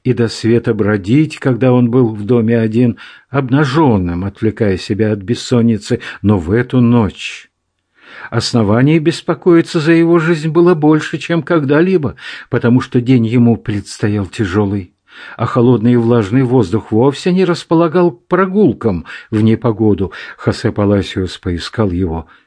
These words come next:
с одеялом в руках по дому, освещённому зеленоватым светом луны,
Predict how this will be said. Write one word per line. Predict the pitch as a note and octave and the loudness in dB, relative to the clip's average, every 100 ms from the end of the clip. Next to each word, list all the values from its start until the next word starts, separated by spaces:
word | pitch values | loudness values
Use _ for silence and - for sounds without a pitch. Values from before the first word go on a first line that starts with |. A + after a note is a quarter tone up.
| _ | _
с | - | -4
одеялом | G#2 F2+ F#2 F#2 F2 | -4 -2 -2 -2 -2
в | F#2 | -4
руках | G2 A2 F2 - | -4 -6 -6 -6
по | F#2+ | -4
дому, | F2+ A2+ C#3 D#3 - - _ _ | 0 2 2 0 -6 -20 _ _
освещённому | C3 - C#3+ - D3 D3 D3 C#3 | -4 -2 -4 -2 0 2 2 2
зеленоватым | C3 C#3+ C#3 C#3+ C#3 C#3 C3+ | 0 2 2 2 2 0 -4
светом | - C#3 C3+ C#3 C3+ | -2 0 0 2 2
луны, | C#3 C#3+ C#3+ | 2 2 0